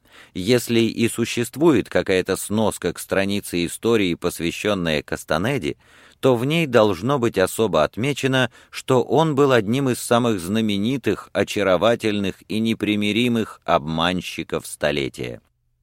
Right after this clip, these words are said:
И я никогда не буду знать наверняка, того ли Кастанеду я повстречал пять лет назад,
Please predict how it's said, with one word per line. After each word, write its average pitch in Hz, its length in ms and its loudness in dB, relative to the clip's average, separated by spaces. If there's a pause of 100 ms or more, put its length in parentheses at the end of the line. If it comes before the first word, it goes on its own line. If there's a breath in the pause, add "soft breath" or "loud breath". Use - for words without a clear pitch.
(380)
И 123 80 0
я 127 220 2
никогда 123 680 2
не 87 120 -2
буду 78 300 -2
знать 80 320 -4
наверняка, 80 800 -2 (340 soft breath)
того 117 460 2
ли 131 140 0
Кастанеду 101 760 2
я 92 140 4
повстречал 87 720 0
пять 82 300 0
лет 80 260 0
назад, 73 640 -2